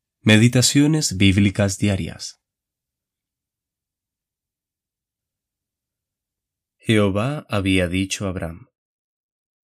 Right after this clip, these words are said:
"Vete de tu tierra y de tu parentela, y de la casa de tu padre a la tierra que te mostraré.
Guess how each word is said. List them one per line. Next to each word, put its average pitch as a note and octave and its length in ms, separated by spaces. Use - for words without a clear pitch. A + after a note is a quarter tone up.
"Vete G2 260
de F#2+ 120
tu F#2+ 200
tierra B2 400
y B2 40
de G2+ 140
tu F2 140
parentela, E2+ 760
y A2 120
de G2+ 120
la F2+ 160
casa G2 320
de F2+ 100
tu F2 180
padre F#2 520
a - 140
la F#2+ 160
tierra G2 400
que - 80
te F2+ 140
mostraré. E2 600